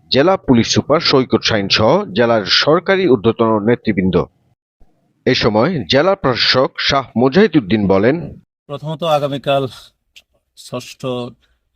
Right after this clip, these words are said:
Speaker 2: উপজেলা পরিষদ নির্বাচনের প্রথম পর্বের আমা-, বান্দরবান জেলায় দুটি উপজেলা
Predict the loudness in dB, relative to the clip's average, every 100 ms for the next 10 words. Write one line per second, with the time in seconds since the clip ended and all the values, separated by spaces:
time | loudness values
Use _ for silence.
0 | _ _ _ _ -16 -12 -10 -10 -10 -14
1 | -14 -14 -12 -12 -14 -14 -14 -14 -14 -14
2 | -14 -12 -14 _ _ _ _ -16 -10 -10
3 | -10 -10 -8 -8 -10 -10 -10 -12 -12 -12
4 | -10 -10 -14 -18 -20 -18 -16 -14 -12 -14